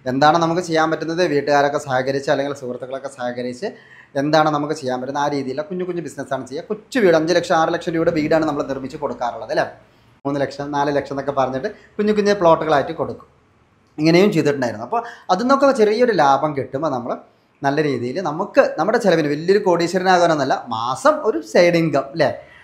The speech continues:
അപ്പോൾ ആ രീതിയിൽ ആർക്കെങ്കിലും നമ്മളെ കൂടെ ചേർന്ന് ജോയിൻ്റ് ആയി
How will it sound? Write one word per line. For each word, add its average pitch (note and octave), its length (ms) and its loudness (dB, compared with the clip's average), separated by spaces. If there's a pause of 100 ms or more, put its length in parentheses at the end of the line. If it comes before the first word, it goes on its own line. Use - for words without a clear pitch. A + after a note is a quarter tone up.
(160)
അപ്പോൾ F#3 140 4
ആ G#3+ 260 6
രീതിയിൽ E3 680 0 (100)
ആർക്കെങ്കിലും F#3 920 2 (480)
നമ്മളെ D#3+ 380 4
കൂടെ D3+ 540 4
ചേർന്ന് D3 400 2
ജോയിൻ്റ് C3+ 520 2
ആയി B2+ 280 2